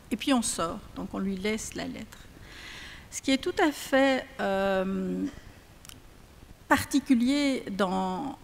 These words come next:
les moments où on fait un geste de résistance non violente comme celui-là, vous l'avez compris, la résistance non violente, c'est pas des paroles, enfin là c'est des paroles écrites si vous voulez, mais c'est un acte qui est posé aussi dans un cadre assez particulier,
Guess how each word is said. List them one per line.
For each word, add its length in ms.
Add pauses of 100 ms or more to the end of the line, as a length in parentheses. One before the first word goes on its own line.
(160)
les 140
moments 340
où 120
on 120
fait 380
un 380
geste 520
de 80
résistance 680
non 100
violente 440
comme 120
celui-là, 340
vous 80
l'avez 180
compris, 480 (340)
la 140
résistance 500
non 80
violente, 420
c'est 140
pas 180
des 160 (320)
paroles, 340
enfin 140 (140)
là 100
c'est 120
des 100
paroles 260
écrites 300
si 120
vous 120
voulez, 220
mais 100
c'est 180
un 240
acte 460
qui 100
est 60
posé 360
aussi 240
dans 260
un 120
cadre 420
assez 240
particulier, 720